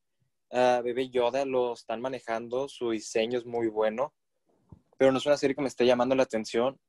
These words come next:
y la verdad a mí no me interesa mucho. No sé si a la, al público le interese, no sé si a muchos les gusta Star Wars.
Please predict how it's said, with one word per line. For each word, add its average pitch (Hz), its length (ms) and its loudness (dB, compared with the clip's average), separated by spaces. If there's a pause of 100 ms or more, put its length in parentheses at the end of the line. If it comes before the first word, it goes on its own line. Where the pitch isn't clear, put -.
(140)
y 107 160 -4
la 113 120 4
verdad 104 280 4
a 113 40 2
mí 113 360 -4 (540)
no 123 80 -4
me 131 100 2
interesa 123 340 2
mucho. 113 460 -4 (640)
No 123 120 6
sé - 60 -4
si 131 80 8
a 127 40 6
la, 127 240 6
al 117 180 4
público 127 600 2 (100)
le 123 80 2
interese, 117 600 2 (260)
no 113 80 4
sé - 120 -6
si 120 200 6
a 113 60 8
muchos 113 240 -4
les 113 100 4
gusta 113 140 -6
Star 107 180 2
Wars. 127 340 6